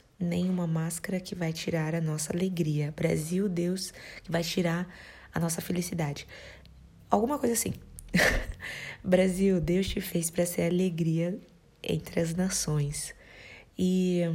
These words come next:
e foi, ai, gente, eu fiquei tão feliz de publicar aquilo. Incrível, né? A gente fica feliz de publicar as coisas assim. E publiquei, beleza. Aí, no finalzinho do dia, eu recebo uma mensagem. Eu vejo uma mensagem de uma, de uma das,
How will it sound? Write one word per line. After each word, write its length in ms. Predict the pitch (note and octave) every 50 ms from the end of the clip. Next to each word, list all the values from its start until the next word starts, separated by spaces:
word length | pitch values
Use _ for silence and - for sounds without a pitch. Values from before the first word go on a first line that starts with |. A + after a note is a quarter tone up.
| D#3+ D#3+ D#3+ - - - - - - - - - _ - - - - - - - - - - - - - _ -
e 120 | - G3+
foi, 400 | F#3+ - - A3+ A3+ A3 A3+ - -
ai, 320 | - G3+ G#3 G#3 G3 F#3+
gente, 220 | F3 F3 F3 F3
eu 60 | - -
fiquei 180 | - - G3
tão 180 | F#3+ - G#3+ G#3+
feliz 260 | - - F3 E3+ D#3+
de 80 | D#3+ E3
publicar 420 | - - D#3 D#3 D#3+ D#3+ - D#3
aquilo. 340 | D#3 - - F#3+ F#3+ F#3+ F#3+
Incrível, 500 | - - - - B3 B3+ A#3+ A3 A3 A3+
né? 140 | B3+ B3 A3+
A 40 |
gente 200 | G#3+ G#3+ A3+ -
fica 160 | - - - G#3+
feliz 300 | - - G#3 G#3 G#3+ A3
de 60 | A3
publicar 400 | - - G3 G#3 G3 - - A3
as 100 | G#3+ -
coisas 340 | - - G#3+ G#3 G#3+ G3 F#3+
assim. 360 | - G#3 F#3+ G3+ A3+ A3 G#3+ - - - - - - - - - - - - - - - - - - - - - - - _ - C4+
E 80 | C#4
publiquei, 440 | C4+ - C4 A#3+ C4 B3+ - - -
beleza. 400 | - - F#3 E3+ D3 - - - - - -
Aí, 220 | - G#3+ A3 A3+
no 140 | A3+ A#3 A3+
finalzinho 480 | A3+ - G#3+ G#3+ G#3 G3+ G3 G#3 G#3
do 100 | G3+ G#3
dia, 220 | F3+ F3+ F#3 F#3+ F#3+
eu 40 | F#3+
recebo 280 | F#3+ F#3 - F3+ E3+
uma 160 | E3+ E3+ E3+
mensagem. 640 | E3 E3 E3+ F3 - - E3 D#3 D#3 D#3+ F3 F3+ F#3 - - - _ _ _ _ - -
Eu 80 | - D3+
vejo 460 | D#3 D#3 D#3 E3+ E3+ F#3 F#3 D#3+ D#3
uma 100 | D#3 D3+
mensagem 600 | D3 D3+ D3 D3+ - - D#3 D#3 D#3 D#3 D#3 D#3
de 120 | D3+ D3+
uma, 440 | D3+ D3+ D3+ D3+ D3+ D3 D3 C#3+ - - - - - - - - - - - - -
de 140 | - D#3+ E3+
uma 140 | E3+ E3+ D#3+
das, 500 | D#3+ D#3 D#3 - - - - - -